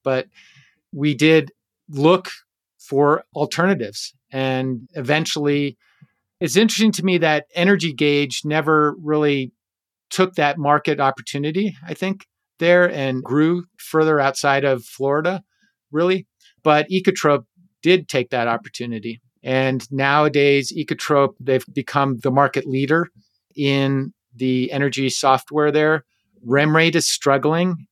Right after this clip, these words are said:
to keep up, and it will be interesting to see if they hold on or not. But we had the same situation we had before. All our eggs are in one basket, in essence, with Ecotrope software. So it will be interesting to see if another software comes about that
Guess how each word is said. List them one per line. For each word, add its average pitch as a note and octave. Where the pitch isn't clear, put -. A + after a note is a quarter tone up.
to B2
keep C#3+
up, D3+
and C3+
it C3+
will C#3
be D3+
interesting D3+
to C3
see C#3+
if C#3
they C3+
hold C3+
on D3
or D3
not. C#3+
But E3
we D#3
had D3
the C#3+
same D#3
situation D3
we C3
had C3
before. B2+
All E3
our D#3
eggs D#3
are C3+
in C3+
one C3+
basket, A#2
in A#2
essence, -
with B2+
Ecotrope C3+
software. C#3
So A#2
it C#3
will C3+
be D3
interesting D3+
to A#2+
see D#3
if D3
another C3
software B2+
comes C3
about C3
that A2+